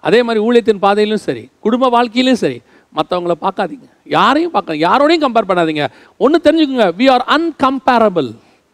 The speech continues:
கர்த்தர் நம்மளை அப்படி தான் உண்டாக்கி வச்சிருக்கிறாரு. நமக்கு நம்ம தான் ஒரே design, இன்னொரு design கிடையாது. இந்த புடவை கடையெல்லாம் சொல்லுவாங்க designer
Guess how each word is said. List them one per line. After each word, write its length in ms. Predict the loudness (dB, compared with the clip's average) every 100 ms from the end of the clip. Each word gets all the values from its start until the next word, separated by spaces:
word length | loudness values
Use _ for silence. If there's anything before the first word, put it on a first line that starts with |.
| _ _ _ _ -2
கர்த்தர் 320 | 0 2 2
நம்மளை 40 |
அப்படி 200 | 2 2
தான் 120 | 2 2
உண்டாக்கி 300 | 2 2 2
வச்சிருக்கிறாரு. 600 | 0 0 0 -2 -2 -10 _ -6
நமக்கு 520 | -2 0 0 0 2
நம்ம 240 | 2 0
தான் 140 | 2 4
ஒரே 220 | 4 4
design, 360 | 2 2 0 -2
இன்னொரு 280 | -2 0
design 280 | 2 2 2
கிடையாது. 360 | 0 0 -2 -4 _ _ _ -4
இந்த 260 | 0 0 -2
புடவை 320 | 0 2 2 2
கடையெல்லாம் 160 | 2
சொல்லுவாங்க 380 | 0 0 -2 0
designer 480 | 2 4 4 2